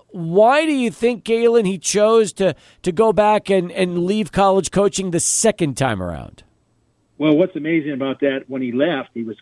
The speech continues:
Speaker 2: coaching none other than Jake Delhomme, who went on to lead the Carolina Panthers to their first Super Bowl. And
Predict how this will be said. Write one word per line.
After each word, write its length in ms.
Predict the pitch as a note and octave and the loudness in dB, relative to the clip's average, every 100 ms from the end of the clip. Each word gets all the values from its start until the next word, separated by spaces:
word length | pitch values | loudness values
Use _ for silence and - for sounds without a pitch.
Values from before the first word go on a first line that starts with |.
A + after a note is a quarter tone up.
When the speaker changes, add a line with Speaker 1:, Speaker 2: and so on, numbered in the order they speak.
| - | -2
Speaker 2:
coaching 500 | D3+ - C3+ C3 A#2+ _ _ _ | -2 -2 -8 -8 -10 _ _ _
none 180 | C3 C#3+ | -4 0
other 220 | C3+ C3 | 0 0
than 220 | A#2+ A#2+ | -2 -2
Jake 260 | C3+ C#3 A#2+ | 0 -2 -2
Delhomme, 480 | A#2+ A2+ D#3 A2+ G#2 | -8 -4 -4 -4 -6
who 140 | A#2+ | -6
went 180 | C3 B2+ | -4 -4
on 160 | B2+ A#2 | -4 -2
to 60 | |
lead 220 | A#2+ A#2+ | -2 -2
the 80 | A2 | -4
Carolina 440 | - C3+ A#2+ A#2+ A2 | -4 -2 -2 -6 -4
Panthers 500 | C#3+ D3 B2 G#2+ - _ _ _ | -2 -2 -4 -6 -10 _ _ _
to 80 | B2+ | -6
their 160 | A#2 A#2+ | -4 0
first 280 | C#3+ A#2+ - | 0 0 0
Super 220 | E3 C3+ | 0 0
Bowl. 280 | G#2+ G#2 | 0 -2
And 100 | G#2+ | -2